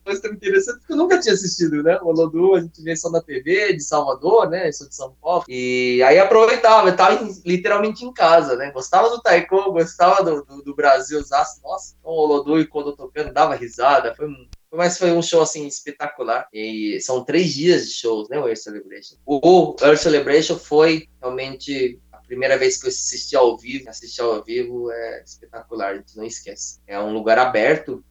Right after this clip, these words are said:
não é um teatro, é um lugar aberto. Assisti isso ao vivo e me emocionei mesmo.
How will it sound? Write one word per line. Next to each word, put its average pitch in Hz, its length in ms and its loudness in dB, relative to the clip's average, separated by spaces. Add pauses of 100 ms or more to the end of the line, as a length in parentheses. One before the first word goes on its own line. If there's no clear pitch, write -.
não 104 160 -18
é 104 40 -8
um 123 160 -10
teatro, 104 420 -8
é - 40 -14
um 98 40 -16
lugar 98 240 -12
aberto. 139 400 -8 (300)
Assisti - 380 -8
isso 127 140 -2
ao 120 200 4
vivo 123 360 -6
e 120 240 -2
me 123 120 0
emocionei 123 580 0
mesmo. 92 320 -12